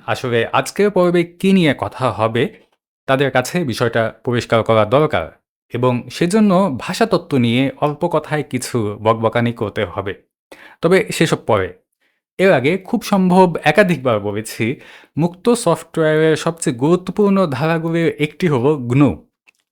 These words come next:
আরেকটি হলো ক্যালিফোর্নিয়া বিশ্ববিদ্যালয়ের বার্কলি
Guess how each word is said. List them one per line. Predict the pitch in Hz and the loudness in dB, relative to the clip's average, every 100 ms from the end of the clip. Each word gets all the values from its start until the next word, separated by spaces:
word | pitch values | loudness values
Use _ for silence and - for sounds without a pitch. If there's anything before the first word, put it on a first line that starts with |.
| - | 2
আরেকটি | 147 226 233 214 | 4 4 2 -2
হলো | 131 101 202 - - _ _ - | -2 -4 -4 -6 -20 _ _ 0
ক্যালিফোর্নিয়া | 160 220 220 208 208 170 123 | 2 2 2 2 2 2 0
বিশ্ববিদ্যালয়ের | - 175 143 117 107 117 143 127 120 | -2 -2 -2 0 2 4 4 0 2
বার্কলি | 170 196 196 | 2 2 2